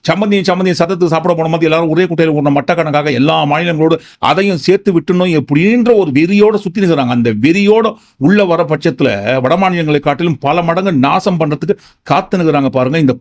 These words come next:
கூட்டணி அரசு. அப்படியெல்லாம் கிடையாதுங்க அதிமுக பிரதான கட்சின்னு சொல்லுவாங்க. ஆனால் நான்கு ஆண்டு கால கூட்டணி ஆட்சி தமிழ்நாட்டுல நடந்த போது பிரதான கட்சி போலவா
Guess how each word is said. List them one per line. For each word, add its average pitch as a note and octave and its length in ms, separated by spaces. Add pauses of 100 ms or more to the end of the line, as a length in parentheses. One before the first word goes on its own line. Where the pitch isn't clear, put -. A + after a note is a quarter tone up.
கூட்டணி D3+ 380 (120)
அரசு. A#2+ 300 (360)
அப்படியெல்லாம் B3+ 480
கிடையாதுங்க G#3+ 400
அதிமுக G3 460
பிரதான F3+ 260
கட்சின்னு E3 420
சொல்லுவாங்க. C3+ 400
ஆனால் A#2 300
நான்கு D#3 240
ஆண்டு D#3+ 260
கால D#3 260
கூட்டணி E3 420
ஆட்சி C#3+ 160
தமிழ்நாட்டுல C3+ 480
நடந்த C#3+ 300
போது A#2 180 (480)
பிரதான F3+ 340
கட்சி D#3+ 240
போலவா D3+ 280